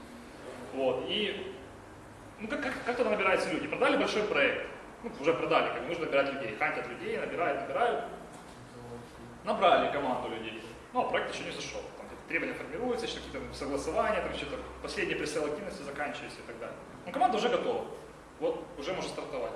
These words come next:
Чем ей заниматься? Им говорят, там, "Ну, пос-, подождите проект,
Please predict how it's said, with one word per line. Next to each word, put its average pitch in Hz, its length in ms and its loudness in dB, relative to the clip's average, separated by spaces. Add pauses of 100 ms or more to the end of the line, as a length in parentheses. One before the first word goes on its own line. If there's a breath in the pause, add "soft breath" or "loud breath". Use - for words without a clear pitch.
(120)
Чем 240 160 4
ей 202 60 2
заниматься? - 400 -2 (840)
Им 269 120 2
говорят, 180 260 4
там, 214 120 -4
"Ну, 339 60 -4 (220)
пос-, - 200 -2
подождите 160 320 0
проект, - 320 2